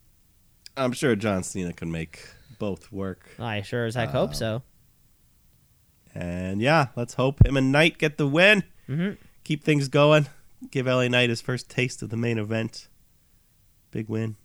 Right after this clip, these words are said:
Speaker 2: Yeah,
Speaker 1: Hopefully.
Speaker 2: yeah, the big scene there on the main
Speaker 1: Yeah.
Speaker 2: event. I wonder. Yeah, I hope
Speaker 1: And,
Speaker 2: so. Uh,
Speaker 1: uh,
Speaker 2: do we think any shenanigans here? Roman Reigns showing up?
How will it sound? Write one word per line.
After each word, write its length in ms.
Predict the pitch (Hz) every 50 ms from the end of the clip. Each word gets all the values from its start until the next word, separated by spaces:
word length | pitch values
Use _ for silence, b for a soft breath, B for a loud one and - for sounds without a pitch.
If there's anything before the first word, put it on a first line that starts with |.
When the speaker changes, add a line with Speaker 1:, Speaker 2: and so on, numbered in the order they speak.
| _ -
Speaker 2:
Yeah, 240 | 123 131 139 127 117
Speaker 1:
Hopefully. 220 | 110 110 - 143
Speaker 2:
yeah, 120 | 143 135 123
the 120 | 120 123
big 240 | 110 147 147 131 120
scene 560 | - - 151 147 139 135 120 110 98 87 - _ _ _ _ _ b b b b b b b b b b
there 140 | - 127 123
on 80 | 117 113
the 60 | 113
main 160 | 113 113 113
Speaker 1:
Yeah. 60 | 110 101
Speaker 2:
event. 400 | 104 104 101 - - - - - _ _ _ _ _ _ _ _ _ _ _ _ _ _ _ _ _ _ _ _ _ _ _ _ - - - - - - b b b b b b b b b -
I 80 | 170 202
wonder. 360 | 233 247 220 147 107 101 - -
Yeah, 220 | 135 170 185 165
I 80 | 151 160
hope 160 | 185 208 214
Speaker 1:
And, 80 | 220
Speaker 2:
so. 120 | 214 208 208
Uh, 100 | 240 220
Speaker 1:
uh, 20 | 180
Speaker 2:
do 160 | 170 180 185
we 100 | 185 185
think 220 | - 208 202 190
any 180 | 202 190 190 196
shenanigans 600 | - - 185 190 196 202 202 208 208 208 202 -
here? 380 | 220 214 208 208 208 208 202 - B B B B B B B B
Roman 340 | 156 170 190 185 185 185 170
Reigns 460 | 170 170 180 190 196 202 202 208 -
showing 440 | - - - 190 196 202 202 196 190
up? 300 | 190 208 247 302 - -